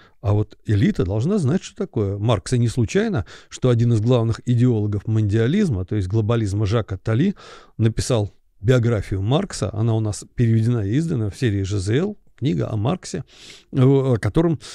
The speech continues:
э, сказать, э, которого Аттали, сказать, превозносит. Причём не только потому, что Аттали, как и Маркс, еврей, а он его превозносит как мыслителя. Там. А у нас марксизм просто выкинули из, э, из, э,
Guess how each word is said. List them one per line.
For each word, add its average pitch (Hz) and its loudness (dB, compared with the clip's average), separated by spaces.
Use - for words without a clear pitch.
э, 110 2
сказать, - -4
э, 107 -2
которого 123 2
Аттали, 123 0
сказать, - -4
превозносит. 117 0
Причём - -2
не 117 0
только 175 -2
потому, 110 -4
что - -4
Аттали, 120 2
как 113 -2
и - 2
Маркс, 110 -4
еврей, 180 0
а 110 -2
он 180 2
его 143 2
превозносит 117 4
как - -8
мыслителя. 123 -2
Там. 104 -8
А 123 0
у 170 2
нас 247 -2
марксизм 160 -4
просто 131 -6
выкинули 101 -4
из, - -12
э, 101 -10
из, 113 6
э, 104 0